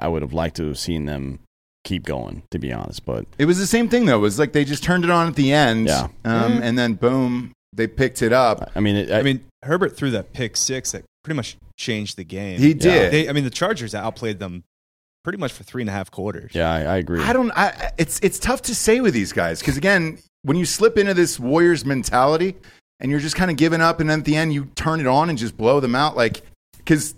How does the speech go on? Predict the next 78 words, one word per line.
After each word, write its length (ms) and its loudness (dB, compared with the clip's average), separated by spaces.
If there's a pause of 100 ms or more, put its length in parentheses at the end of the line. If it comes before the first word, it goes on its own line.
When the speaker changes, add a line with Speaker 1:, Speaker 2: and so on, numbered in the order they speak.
Speaker 2:
look, 220 0
the 80 -2
Chargers 400 0
came 180 2
back 220 2
and 80 -4
scored 180 2
that 80 2
touchdown 300 0
at 80 0
the, 200 0
the 140 2
end. 180 -2
It 40 -20 (240)
was, 100 -2
like, 80 2
a 60 4
minute 320 0
left 240 2
in 80 -2
that 160 0
game. 280 -2 (400)
Otherwise, 580 4
it 60 -4
was 160 0
twenty-seven 680 0
seventeen 720 -2
at 140 -4
the 100 -4
end 180 -2
of 120 -4
it. 120 2
Speaker 3:
Yeah, 200 4
but 120 -4
they 100 2
were 100 2
winning 240 0
the 120 -2
entire 300 -4
game. 180 -4
Speaker 2:
But 120 -2
they 60 6
Speaker 3:
The 60 0
Speaker 2:
needed 120 2
Speaker 3:
Chargers 200 2
Speaker 2:
two 140 2
scores 480 4
to 80 4
come 240 8
back 300 0
at 80 -6
the 120 -2
end 160 -2
Speaker 3:
Right, 100 2
Speaker 2:
of 60 -4
the 60 0
Speaker 3:
but 40 2
he 20 2
Speaker 2:
fourth 100 -2
Speaker 3:
th-, 80 -10
Speaker 2:
quarter. 360 0
Speaker 3:
throws 200 0
that 160 -2
pick 240 -4
six, 340 -4
and 120 -6
then 120 -4
he 140 -6
get, 140 -6
he, 80 -8
like, 200 -8
breaks 280 -6
his 160 -14
rib 240 -8
or 100 -10
whatever, 300 -12
that 160 -14
cart-, 240 -10